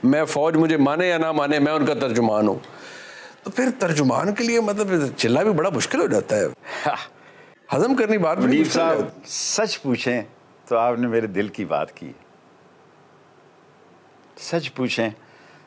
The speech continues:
Speaker 2: तो मैं, अ, मैं सिक्स नवंबर को बहत्तर साल का हो जाऊंगा जी।
Speaker 1: हम्म।
Speaker 2: मैंने सारी ज़िंदगी इन्हीं के साथ काम किया जी। दो जंगों में भी मैं शरीक रहा हूँ।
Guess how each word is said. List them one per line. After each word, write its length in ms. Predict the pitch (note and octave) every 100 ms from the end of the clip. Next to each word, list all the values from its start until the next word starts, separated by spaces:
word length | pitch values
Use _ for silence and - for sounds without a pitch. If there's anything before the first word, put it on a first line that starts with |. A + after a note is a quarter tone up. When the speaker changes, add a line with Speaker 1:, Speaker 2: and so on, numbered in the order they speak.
| -
Speaker 2:
तो 140 | C3+ C3
मैं, 920 | A2 A#2+ C#3 D3 C#3+ C#3+ C3+ C3 A2
अ, 1120 | - - G2+ G2+ G2 F#2+ F#2+ F#2 E2+ - - - -
मैं 340 | - B2 B2+ C3
सिक्स 400 | - - E3+ -
नवंबर 340 | B2+ A#2 C3+
को 140 | C3 A#2+
बहत्तर 320 | G2+ - A#2
साल 280 | A2 G2+ F#2
का 80 |
हो 140 | G2 D#2
जाऊंगा 300 | E2 D#2 C#2
जी। 200 | C2+ - _ _ _ -
Speaker 1:
हम्म। 260 | A#2+ A2+ A2+ - - - _ _ _ - -
Speaker 2:
मैंने 240 | C#3+ G3+ G#3+
सारी 380 | - G3 A3+
ज़िंदगी 500 | A#3 F3 E3 D3+ D3
इन्हीं 400 | C3+ C3 D3 D#3+
के 100 | C#3+
साथ 220 | B2+ G#2 F#2+
काम 320 | - F2 F2
किया 300 | - D#2+ D2+
जी। 100 | C2+ - - - _ - _ _ - - _ - -
दो 260 | G2 E3
जंगों 360 | B2 C3 C3+ E3+
में 140 | D#3
भी 100 | C#3+
मैं 140 | A#2 G#2+
शरीक 380 | - F#2+ F#2+
रहा 120 | F2
हूँ। 100 | D2